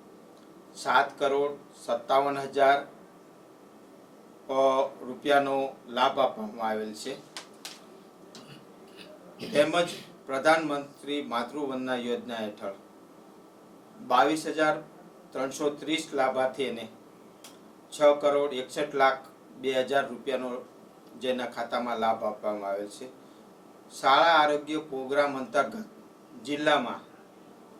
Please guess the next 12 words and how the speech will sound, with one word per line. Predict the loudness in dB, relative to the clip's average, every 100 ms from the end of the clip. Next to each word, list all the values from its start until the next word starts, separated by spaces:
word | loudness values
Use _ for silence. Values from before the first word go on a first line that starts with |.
| -20 -20 -18 -10
ગંભીર | -8 -6 -4 -4 -6 -14 -20 -20 -20 -20 -20 -20 -20 -20 -20 -10
બીમારીના | -6 4 6 6 4 0 -2
દર્દીઓને | -2 -4 -6 -4 -2 -2 -4 -10 -18 -20 -10
ખાસ | 0 2 2 -4 -14 -20 -20 -20 -20 -20 -8
સુપર | -6 0 0
સ્પેશિયાલિટીની | 2 2 4 4 4 0 -8 -10
સેવાઓ | -8 -6 -4 -4 0
આપવામાં | 0 0 0 -2 -2 -6
આવેલ | -6 -8
છે. | -6 -8 -8 -20 -20 -16 0
આ | 4 4
પૈકી | 2 -6 -6 -6